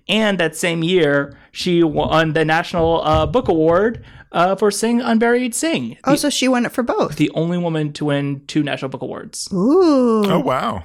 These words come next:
Speaker 1: So everything's going great. And then, uh, twenty twenty happens.
Speaker 2: Oh, gosh.
Speaker 1: Uh, because Ward still lives in Mississippi and has two children, and her husband, Brendan Miller, died in January twenty twenty at the age of thirty-three from acute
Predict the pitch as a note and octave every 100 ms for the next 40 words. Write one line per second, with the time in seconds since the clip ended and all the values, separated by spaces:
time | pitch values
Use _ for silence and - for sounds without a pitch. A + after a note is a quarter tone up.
0 | - - G3 F#3+ G3 F#3+ - - - D#3+
1 | A3 B3 G3+ G#3 D#3+ D3 F#3 - - F3
2 | F3+ F3+ A3+ A#3+ B3 B3 - _ - G3
3 | A3+ A#3 B3+ - G#3+ C#4 - A3 B3+ D#3+
4 | C#3 E3+ D3+ - - - - B3 F3+ F3+
5 | - - - - D3+ D3 D#3 D#3 D#3 E3
6 | G3 D#3+ E3+ A3 A3+ G#3+ - - C4 C#4
7 | A3 G3 G3 F3+ G#3+ G#3 C#3+ D3 F3 -
8 | D#3+ D#3 D#3 D3+ E3+ F3+ G#3 F#3+ G3+ D#3
9 | D3 D3 D3 - - D#3 D#3+ E3 D#3+ F3
10 | E3 F#3+ G3 F3+ F#3 F3 D#3+ D#3+ E3+ E3+
11 | D#3 D3 D3+ D3+ C3 C#3 C3+ C3 C3 B2+
12 | D3 C3 C3+ C3+ C#3 C3+ C3+ C3+ C3 -
13 | C3+ C3 B2+ C3 B2 C3+ C3+ C3+ C3+ C3+
14 | C3 C3 C3+ C3+ B2+ A#2+ B2 - C3 B2+
15 | - D3+ D3+